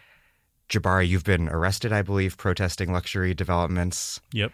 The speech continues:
Speaker 1: And Farah, you joined the tenant movement because you had to, because you discovered about three years ago, I believe,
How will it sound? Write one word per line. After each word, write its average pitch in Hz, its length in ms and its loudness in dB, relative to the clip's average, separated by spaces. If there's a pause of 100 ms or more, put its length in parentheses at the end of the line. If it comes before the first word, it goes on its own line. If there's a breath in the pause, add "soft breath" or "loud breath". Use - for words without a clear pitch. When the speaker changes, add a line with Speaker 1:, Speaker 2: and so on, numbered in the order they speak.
(400 soft breath)
Speaker 1:
And 98 220 4
Farah, 107 480 4
you 101 220 0
joined 98 340 2
the 90 60 0
tenant 82 380 -2
movement 78 480 -4 (160)
because 78 840 -2 (360)
you 82 160 -2
had 117 280 2
to, 73 520 -8
because 95 300 -2
you 98 60 0
discovered 92 380 0
about 85 200 0
three 87 180 -4
years 82 200 0
ago, 78 380 -4 (180)
I 76 100 -8
believe, 76 440 -4